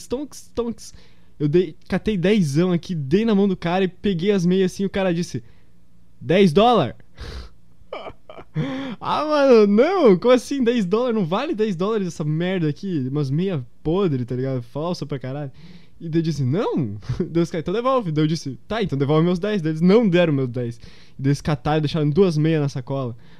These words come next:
Aí eu fiquei, "Not stonks." <laughs> Stonks pra baixo, tá ligado? "Não, por favor, devolve." Daí os caras, "Não, não, não, não, não."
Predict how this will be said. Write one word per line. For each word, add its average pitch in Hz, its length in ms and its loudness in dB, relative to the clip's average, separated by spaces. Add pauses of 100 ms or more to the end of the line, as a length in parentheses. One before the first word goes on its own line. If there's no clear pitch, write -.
Aí 151 80 -2
eu 151 40 -2
fiquei, 160 280 -2 (1040)
"Not 180 540 4
stonks." 339 500 2 (200)
<laughs> - 140 -10
Stonks 220 380 -2
pra 220 160 -2
baixo, 214 300 -2
tá 160 80 -8
ligado? 156 280 -2 (880)
"Não, 240 520 0
por 208 140 -14
favor, 277 280 -4
devolve." 190 600 0
Daí 127 160 -10
os 123 100 -12
caras, 113 200 -14
"Não, 277 220 -8
não, 254 180 -6
não, 247 200 -6
não, 247 200 -6
não." 226 280 -6